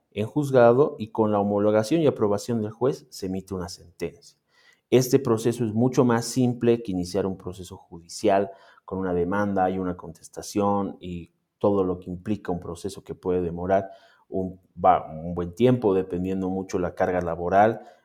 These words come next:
la ciudad y, y el juzgado que toque, ¿no? Porque es, existen juzgados que tienen bastante carga laboral, lo cual puede demorar el proceso, pero con este acuerdo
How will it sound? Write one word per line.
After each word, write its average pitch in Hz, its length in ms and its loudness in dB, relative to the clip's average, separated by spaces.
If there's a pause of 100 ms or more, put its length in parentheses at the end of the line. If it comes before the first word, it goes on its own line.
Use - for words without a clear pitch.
la 85 160 -8
ciudad 95 500 2
y, 80 320 -12
y 90 220 -10
el 87 80 -6
juzgado 92 480 -2
que - 100 -12
toque, 139 240 2
¿no? 92 140 -4
Porque - 240 -14
es, - 200 -14
existen 92 380 -12
juzgados 95 400 0
que 90 100 -12
tienen 90 460 -2 (300)
bastante 101 500 -2
carga 92 260 0
laboral, 90 600 -2
lo 85 160 -8
cual 85 260 -4
puede 90 280 -2
demorar 90 600 0
el 92 120 -14
proceso, 104 800 -4 (480)
pero 160 580 12 (120)
con 101 180 0
este 107 240 2
acuerdo 110 800 6